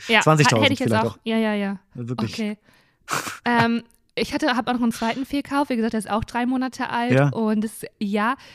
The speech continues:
Speaker 1: da hab ich mir, das wurde mir au-, auf Instagram <laughs> angezeigt.
Speaker 2: Ja.
Speaker 1: Und da kann dann in so einer schlaflosen Nacht dachte ich auch so,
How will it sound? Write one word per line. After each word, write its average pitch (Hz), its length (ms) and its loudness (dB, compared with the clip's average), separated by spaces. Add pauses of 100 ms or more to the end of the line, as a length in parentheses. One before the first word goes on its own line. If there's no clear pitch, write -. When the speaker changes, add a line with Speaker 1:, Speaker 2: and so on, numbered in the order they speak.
(140)
Speaker 1:
da 233 300 0
hab 247 140 0
ich 254 180 -4
mir, 240 180 2
das 233 240 -6
wurde 247 160 4
mir 208 220 2
au-, - 80 -10
auf - 160 -6
Instagram 294 440 -2
<laughs> - 0 -
angezeigt. 339 880 0
Speaker 2:
Ja. 131 360 2 (960)
Speaker 1:
Und 285 200 4
da 269 80 4
kann 240 360 2
dann 233 240 6
in 233 160 6
so 226 60 4
einer 233 140 6
schlaflosen 226 640 2
Nacht 214 260 2
dachte 208 220 -6
ich - 120 -10
auch 185 140 -6
so, 190 240 -10